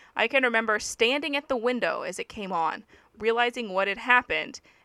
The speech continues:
and that this could be a very big problem. I had time to reflect on what was happening. I remember thinking,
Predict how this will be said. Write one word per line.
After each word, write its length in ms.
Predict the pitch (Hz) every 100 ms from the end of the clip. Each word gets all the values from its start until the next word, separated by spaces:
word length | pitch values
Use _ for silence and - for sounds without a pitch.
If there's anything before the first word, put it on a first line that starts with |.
| -
and 140 | 202 185
that 180 | 175
this 360 | 190 190 - - _ -
could 200 | 214 185
be 140 | 180
a 60 | 165
very 380 | - 180 175
big 200 | 165 170 -
problem. 500 | 156 117 - - - _ _ _ _ _ _ _ 226
I 140 | 226
had 140 | 247
time 220 | 240 226 220
to 100 | 214
reflect 460 | - 240 247 -
on 240 | - 196 190
what 120 | 185
was 100 | 202
happening. 440 | 226 208 233 240 220
I 120 | 190
remember 260 | 190 190
thinking, 340 | 185 190 190